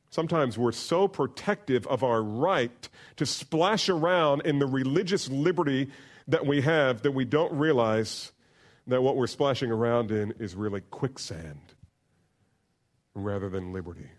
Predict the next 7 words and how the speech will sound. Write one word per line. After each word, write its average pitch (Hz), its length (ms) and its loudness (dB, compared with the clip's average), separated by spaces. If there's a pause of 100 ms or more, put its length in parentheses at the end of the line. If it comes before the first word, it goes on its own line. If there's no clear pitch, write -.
(1200)
And 90 120 -10
it 87 60 -14
gets 123 180 -6
a 101 60 -8
hold 113 240 -2
of 120 100 -6
us - 400 -16